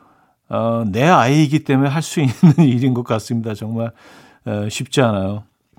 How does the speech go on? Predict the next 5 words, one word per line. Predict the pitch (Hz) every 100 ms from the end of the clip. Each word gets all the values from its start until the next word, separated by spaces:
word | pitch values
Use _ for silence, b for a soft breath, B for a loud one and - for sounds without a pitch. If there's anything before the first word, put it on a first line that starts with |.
| -
아이들의 | - 113 151 160 180
그 | 170
에너지를 | 151 120 180 147 170
어떻게 | 143 110 -
따라가겠어요. | 156 165 160 165 143 - 101 92 104 98